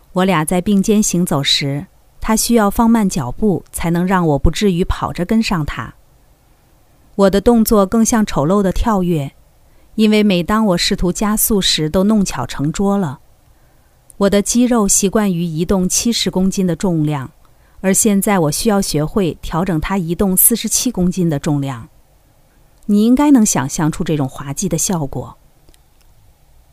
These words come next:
我们朝着小蛋闭上一个明亮的灯走去，尽管戴着面罩，我仍能清晰地感受到它的亮度。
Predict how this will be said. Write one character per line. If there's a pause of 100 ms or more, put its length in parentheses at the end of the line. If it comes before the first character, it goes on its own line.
(120)
我
们
朝
着
小
蛋 (160)
闭
上
一
个
明
亮
的
灯
走
去， (680)
尽
管
戴
着
面
罩， (440)
我
仍
能
清
晰
地
感
受
到
它
的
亮
度。